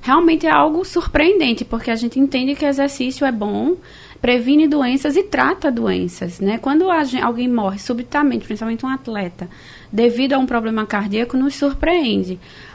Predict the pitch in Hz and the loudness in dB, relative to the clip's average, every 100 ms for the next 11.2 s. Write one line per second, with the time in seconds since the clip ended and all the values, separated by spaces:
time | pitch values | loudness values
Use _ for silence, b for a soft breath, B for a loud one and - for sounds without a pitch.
0 | - 269 269 247 320 381 403 285 214 208 | 4 4 6 4 4 6 6 4 2 0
1 | 202 240 240 262 262 269 277 311 - 220 | 0 -2 0 0 0 0 0 -2 -4 -4
2 | 214 - 240 233 262 320 302 269 269 214 | -4 -4 -2 0 0 -2 -4 -6 -4 -2
3 | 202 202 285 381 - 226 208 208 240 370 | -2 2 0 0 -4 -2 2 2 0 -2
4 | - - - - 311 247 240 - 302 226 | -12 -20 -6 4 4 4 0 -4 -4 -2
5 | 226 233 330 - 247 208 175 165 B B | -4 -4 -6 -2 0 0 -2 -6 B B
6 | B B 202 214 220 240 285 269 240 240 | B B -6 -4 -2 0 2 2 0 -4
7 | 254 294 320 247 240 247 285 294 285 277 | -2 2 0 0 -2 0 -2 -2 -4 -4
8 | - 247 240 214 196 175 175 170 175 196 | -4 -2 -2 0 0 -2 -2 -4 -2 -4
9 | 208 202 - 247 254 254 247 247 - 294 | -4 -6 -4 -4 -2 -2 -2 -4 -2 2
10 | 349 294 247 226 226 196 214 196 190 220 | 2 0 -2 -4 -4 -6 -2 0 0 -4
11 | - 339 | -6 -8